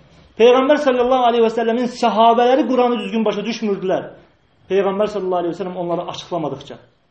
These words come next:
Onlar ən şərəfli insanlar idi Peyğəmbərlərdən sonra. Ən fəzilətli insanlar idi.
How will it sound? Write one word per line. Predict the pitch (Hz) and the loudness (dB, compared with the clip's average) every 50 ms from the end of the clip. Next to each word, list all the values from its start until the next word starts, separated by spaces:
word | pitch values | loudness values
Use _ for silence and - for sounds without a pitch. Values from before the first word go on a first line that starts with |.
| _ _ _ _ _ _ _ _ - | _ _ _ _ _ _ _ _ 0
Onlar | 214 226 226 233 269 285 269 269 - - - - - | 0 2 2 2 2 0 0 0 -4 -10 -16 -12 -6
ən | 247 277 262 220 208 | -2 -2 0 0 0
şərəfli | 202 196 185 190 202 214 214 196 | 0 0 0 -2 -2 -4 -4 -4
insanlar | 180 - 190 180 185 202 208 196 | -4 -4 -4 -2 0 2 2 2
idi | 165 170 170 | 0 -2 -4
Peyğəmbərlərdən | 165 160 160 156 156 156 143 143 143 143 147 143 143 139 | -4 -4 -4 -4 -4 -2 -4 -4 -4 -6 -8 -10 -10 -12
sonra. | 127 120 120 - - _ _ _ _ _ _ _ - - | -12 -12 -14 -16 -20 _ _ _ _ _ _ _ -8 -4
Ən | 254 277 277 - | -2 -2 0 0
fəzilətli | 247 233 202 220 214 190 - - 254 226 | 0 0 2 2 0 -2 -2 -2 -2 -2
insanlar | 208 208 214 202 202 220 233 220 | -2 0 0 0 2 2 2 2
idi. | 175 143 - - | 2 0 -2 -8